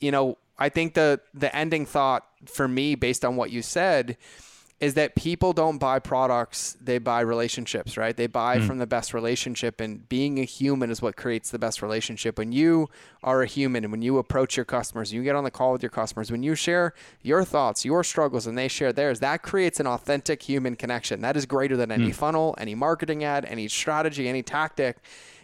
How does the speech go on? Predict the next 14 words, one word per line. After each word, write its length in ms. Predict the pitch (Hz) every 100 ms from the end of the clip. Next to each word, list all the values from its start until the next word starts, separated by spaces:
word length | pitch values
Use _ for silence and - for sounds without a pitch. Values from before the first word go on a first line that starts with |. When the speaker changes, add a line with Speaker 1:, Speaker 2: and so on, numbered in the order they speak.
| _
Speaker 1:
because 300 | 147 151 120
that 260 | 135 170
is 140 | 160 135
like, 300 | 127 113 - _ _ _ -
that's 220 | 151 -
like 220 | 180 123
super 420 | - 202 190 156
glue. 340 | 131 120 104 -
Like, 140 | - 123
that 140 | 156 160
doesn't 220 | 170 175
go 180 | 156 147
Speaker 2:
Yeah. 40 |
Speaker 1:
away, 360 | 127 110 95 87